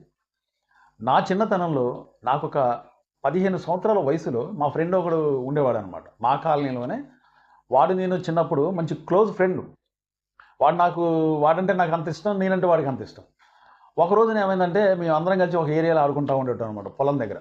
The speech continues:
అంటే వరి పొలాల దగ్గర ఆడుకుంటా ఉండేటోళ్ళం.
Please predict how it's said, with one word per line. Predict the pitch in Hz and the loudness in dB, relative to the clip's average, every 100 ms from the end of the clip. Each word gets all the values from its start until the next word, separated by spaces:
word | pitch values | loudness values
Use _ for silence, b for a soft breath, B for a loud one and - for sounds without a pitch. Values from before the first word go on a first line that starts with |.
| - | -12
అంటే | 120 131 117 | -6 -2 -2
వరి | 104 127 | -2 -2
పొలాల | 143 139 131 | 0 2 2
దగ్గర | 123 117 170 151 - | 0 -4 -6 -6 -2
ఆడుకుంటా | 127 131 131 120 | -2 -2 -2 -2
ఉండేటోళ్ళం. | 110 104 98 95 151 | -2 -6 -8 -6 -6